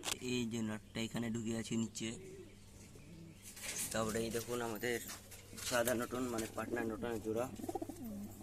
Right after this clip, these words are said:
যেটা ওখানে বসে আছে ওটা ছেলে, আর যেটা এখানে বসে আছে ওটা মেয়ে। দেখুন, এই যে আমাদের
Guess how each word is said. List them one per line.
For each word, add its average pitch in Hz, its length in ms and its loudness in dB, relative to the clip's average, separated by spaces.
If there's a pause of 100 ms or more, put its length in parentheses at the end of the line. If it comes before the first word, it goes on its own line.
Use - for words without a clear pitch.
(1600)
যেটা 117 260 0
ওখানে - 240 0
বসে 120 320 0
আছে 127 180 0 (200)
ওটা 113 220 0 (800)
ছেলে, 127 300 0 (260)
আর 117 100 2 (100)
যেটা 117 200 -2 (100)
এখানে 117 280 -2
বসে 113 220 -4
আছে 107 160 -4
ওটা 117 120 -4 (120)
মেয়ে। 113 260 -2 (1300)
দেখুন, 113 340 0 (3750)
এই 110 80 2 (100)
যে 110 140 2 (1400)
আমাদের 117 220 4